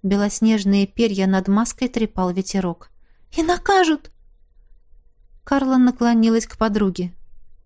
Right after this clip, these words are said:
«И куда подевалась наша отважная малышка? Если решила идти,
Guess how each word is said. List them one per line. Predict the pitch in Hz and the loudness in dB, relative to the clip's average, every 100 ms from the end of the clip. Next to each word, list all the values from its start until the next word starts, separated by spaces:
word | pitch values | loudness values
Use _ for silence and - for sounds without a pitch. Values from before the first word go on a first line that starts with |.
| - - | -20 -2
«И | 214 | 0
куда | 202 208 185 190 | 2 0 2 2
подевалась | 190 185 180 180 196 190 - | 2 0 0 2 2 0 0
наша | 185 185 - 180 | 0 0 0 -2
отважная | 175 180 185 185 180 | -2 -2 -2 0 2
малышка? | 175 160 160 - - 175 - - _ - | 2 0 -2 -8 -12 -16 -16 -20 _ -2
Если | - 233 226 | 2 4 4
решила | 233 226 - 247 226 | 4 2 2 4 4
идти, | - 202 - - 220 240 | 2 -2 -2 0 2 2